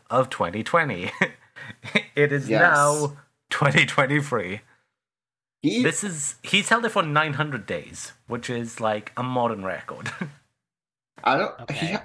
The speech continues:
Speaker 2: I don't think he's lost clean since twenty nineteen.
Speaker 1: Do you know
Speaker 2: Well,
Speaker 1: who the
Speaker 2: so
Speaker 1: last guy to beat him was? The last guy to pin him?
Speaker 2: Uh, ah, it's on the tip of my tongue.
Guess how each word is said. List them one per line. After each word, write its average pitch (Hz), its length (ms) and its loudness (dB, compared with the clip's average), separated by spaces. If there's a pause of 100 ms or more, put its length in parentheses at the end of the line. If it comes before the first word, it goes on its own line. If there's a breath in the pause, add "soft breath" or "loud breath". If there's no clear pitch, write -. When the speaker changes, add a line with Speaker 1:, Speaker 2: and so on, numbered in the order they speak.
Speaker 2:
I 151 60 4
don't 226 140 0
think 240 100 -2
he's 170 220 -4
lost 127 480 0
clean 151 560 0
since 151 280 -4
twenty 156 320 -2
nineteen. 117 840 -4 (800)
Speaker 1:
Do 139 80 0
you 135 40 2
know 135 120 4
Speaker 2:
Well, 123 140 4
Speaker 1:
who 139 60 0
the 135 60 0
Speaker 2:
so 131 80 6
Speaker 1:
last 139 300 4
guy 147 200 6
to 139 120 -4
beat 139 280 -4
him 165 220 -4
was? 147 420 0 (280)
The 127 80 -6
last 123 260 2
guy 139 80 2
to 127 80 -2
pin - 200 -4
him? 175 60 0
Speaker 2:
Uh, 160 300 0 (1160)
ah, 160 300 -4
it's - 520 -6
on 147 140 0
the 135 40 -8
tip 139 160 0
of 127 60 -6
my 123 140 2
tongue. 131 720 -2